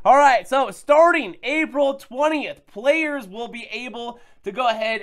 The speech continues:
and use a new website of some sort to be able to make up to thirty customizable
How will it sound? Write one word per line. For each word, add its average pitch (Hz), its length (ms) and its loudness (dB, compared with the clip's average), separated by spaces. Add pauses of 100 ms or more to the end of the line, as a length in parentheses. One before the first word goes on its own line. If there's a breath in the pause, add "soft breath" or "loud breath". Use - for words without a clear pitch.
and 202 200 -10
use 214 320 -16
a 190 200 -10
new 247 360 -12
website 220 800 -6
of 185 280 -2
some 233 260 -6
sort 220 400 -10
to 202 80 -20
be 202 140 -10
able 202 180 -10
to 196 80 -10
make 190 320 -8
up 247 240 0
to 254 160 0
thirty 339 800 2 (260 soft breath)
customizable 277 1400 0